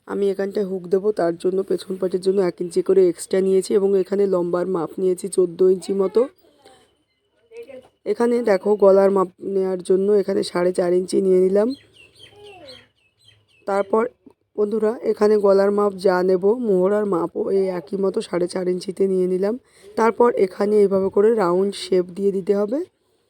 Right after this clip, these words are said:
এবার দেখো, বডির মাপ যা হবে, তার থেকে এক্সট্রা এই পাশে দেড় ইঞ্চি মতো পয়েন্ট করে নেব, নিচের দিকে এক ইঞ্চি কমিয়ে নিলাম। এবার এই দুটো পয়েন্ট ভালো করে মিলিয়ে দিতে হবে।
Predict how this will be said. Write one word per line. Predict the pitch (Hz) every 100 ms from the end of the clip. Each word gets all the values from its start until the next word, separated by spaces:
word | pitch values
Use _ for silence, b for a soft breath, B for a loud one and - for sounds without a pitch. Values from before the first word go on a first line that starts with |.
| _ _ -
এবার | 226 240 233
দেখো, | 202 185 214
বডির | 196 185 180 202
মাপ | 208 214 185
যা | 185 180
হবে, | 180 190 196 262 - b b -
তার | 202 214
থেকে | 233 226 233 202
এক্সট্রা | 196 - - 202
এই | 190
পাশে | 190 -
দেড় | 190 185 190
ইঞ্চি | 185 196
মতো | 196 190
পয়েন্ট | 226 185 180 185
করে | 208 196
নেব, | 196 214
নিচের | 226 190 190 180
দিকে | 185
এক | 185 175
ইঞ্চি | 202 190
কমিয়ে | 196 185 185 190
নিলাম। | 190 196 254 285 _ B B B
এবার | 233 247 254
এই | 202 202
দুটো | 196 190 208
পয়েন্ট | 196 220 233
ভালো | 170 175
করে | 185 208 240
মিলিয়ে | 240 233 214
দিতে | 175 185
হবে। | 170 175